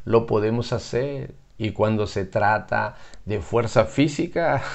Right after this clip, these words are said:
<laughs> con mayor razón, pretendemos ser fuertes y valientes.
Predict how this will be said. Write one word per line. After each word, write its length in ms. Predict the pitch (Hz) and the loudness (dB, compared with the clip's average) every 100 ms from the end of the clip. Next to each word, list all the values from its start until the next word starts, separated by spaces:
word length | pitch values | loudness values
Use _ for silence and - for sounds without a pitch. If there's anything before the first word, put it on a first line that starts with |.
| - | -8
<laughs> 200 | - - | -8 -6
con 340 | - 233 180 | 4 6 6
mayor 540 | 120 104 104 147 - 160 | 4 2 4 6 6 6
razón, 600 | 127 110 - 269 269 101 - - - - - - - | 6 6 0 0 0 -2 -6 -10 -14 -8 -6 -4 -4
pretendemos 880 | - 110 95 92 95 113 127 123 - | -2 -2 -2 -4 -2 0 2 2 0
ser 220 | 123 123 | -2 -2
fuertes 1080 | - - - - 139 135 139 127 107 - - - - - - - - | -2 -4 -4 -4 -6 -8 -6 -6 -6 -8 -8 -8 -10 -12 -16 -16 -6
y 120 | 101 | 0
valientes. 720 | 95 90 87 85 - - - | 2 0 -2 -6 -10 -14 -12